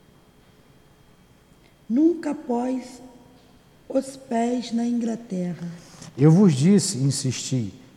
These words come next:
Speaker 2: como a obtive, e podeis não crer em mim. Mas por que se importa com isso?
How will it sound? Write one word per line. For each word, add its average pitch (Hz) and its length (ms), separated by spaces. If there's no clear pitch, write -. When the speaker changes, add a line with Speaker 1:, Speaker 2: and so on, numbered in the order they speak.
Speaker 2:
como 185 540
a 165 320
obtive, 170 800
e 160 100
podeis 156 600
não 185 200
crer 151 320
em 202 80
mim. 156 260
Mas 185 240
por 226 200
que 254 160
se - 160
importa 156 440
com 127 240
isso? - 340